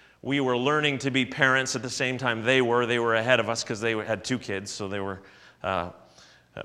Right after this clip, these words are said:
making greater progress, as this story will tell you. Uh, one particular morning, this, uh, this young mom walked into her living room to discover, uh, a whole mural drawn on the living room wall with markers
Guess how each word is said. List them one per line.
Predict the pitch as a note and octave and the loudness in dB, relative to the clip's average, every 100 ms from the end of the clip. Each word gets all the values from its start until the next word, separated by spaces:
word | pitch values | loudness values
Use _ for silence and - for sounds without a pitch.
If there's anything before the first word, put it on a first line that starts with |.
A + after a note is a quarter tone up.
| - | -10
making | G#2+ G#2+ G2 E2+ | -10 -8 -12 -8
greater | A2+ G#2 | -4 -4
progress, | F2+ A2 G#2 G2 F#2+ | -4 -2 -2 -2 -8
as | G2 | -8
this | F#2+ F#2 | -8 -10
story | - G#2+ | -6 -6
will | F#2 | -6
tell | F2 A2+ G#2 | -6 -4 -4
you. | F2+ - - - | -6 -12 -20 -10
Uh, | - A2 | -4 -2
one | C#3+ F3 G#3 | 2 2 2
particular | - E3+ D#3 D3+ C3+ A2+ - | -2 -4 -2 0 0 0 -6
morning, | A2+ C#3+ D#3+ D#3 C3 A#2+ | -4 2 4 4 2 0
this, | B2 B2 - - A#2 | -2 -2 -4 -4 0
uh, | A#2 G#2+ | 2 0
this | B2 - | -2 0
young | D3 C#3+ C3+ | 2 2 0
mom | B2 B2+ B2 A#2 | 2 2 2 2
walked | A#2 B2+ B2+ | 2 2 0
into | C#3 B2 | -4 -2
her | B2 | -2
living | G#2+ A#2+ B2+ A#2+ G#2+ | 0 0 0 -2 -6
room | G2 G2 | -8 -10
to | - A#2 | -8 -8
discover, | G#2+ A#2 - - D#3+ C3+ B2 G#2 - - - | -6 -6 -4 6 6 6 2 0 -8 -20 -6
uh, | - A2+ - - | 0 2 0 -6
a | B2 | -8
whole | B2+ D#3 D#3+ | -2 2 4
mural | D3+ C3+ C#3 D#3 C#3+ G2+ | 2 0 0 2 2 2
drawn | F#2+ G2 B2 B2 C3 B2+ | -2 -2 2 4 4 2
on | A#2 | -2
the | A2+ | -2
living | A2 B2+ C3+ | -2 -2 -2
room | C3 B2 | -4 -4
wall | A#2 A2 G#2+ G2+ | -2 0 0 -2
with | G#2+ - - | -6 -12 -18
markers | G2+ A2+ A2+ - G2+ E2 - - | -4 -2 -2 -4 -10 -10 -12 -14